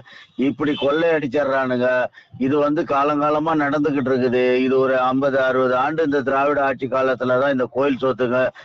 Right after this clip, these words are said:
கோயில் சிலை திருட்டு அப்படின்றது. காரணம் என்னடான்னா, கடவுள் நம்பிக்கை எப்ப குறைஞ்சு போதோ அப்பயே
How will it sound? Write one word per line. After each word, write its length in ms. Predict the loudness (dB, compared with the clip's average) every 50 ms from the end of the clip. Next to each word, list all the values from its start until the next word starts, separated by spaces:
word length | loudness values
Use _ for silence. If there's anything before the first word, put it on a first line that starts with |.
| -20 _
கோயில் 300 | -2 0 0 2 0 0
சிலை 320 | -2 -2 -2 0 0 0 0
திருட்டு 540 | -2 -2 0 0 -2 0 0 0 0 0 -2 -6 -12 -20 _ -4
அப்படின்றது. 720 | -4 -4 -2 -2 0 0 2 2 0 0 0 0 -2 -2
காரணம் 640 | 0 0 0 0 2 0 0 0 0 0 0 2 2
என்னடான்னா, 400 | 2 0 0 0 0 0 -2 -2
கடவுள் 440 | -2 -2 0 0 0 2 2 2
நம்பிக்கை 460 | 0 0 -2 -2 -2 -4 -2 0 0 0
எப்ப 300 | 0 0 0 -2 -2 -2
குறைஞ்சு 340 | 0 -2 0 0 0 0 0 0 0
போதோ 360 | 0 0 0 0 0 0 -2
அப்பயே 560 | -4 -4 -2 0 0 2 2 2 2 0 0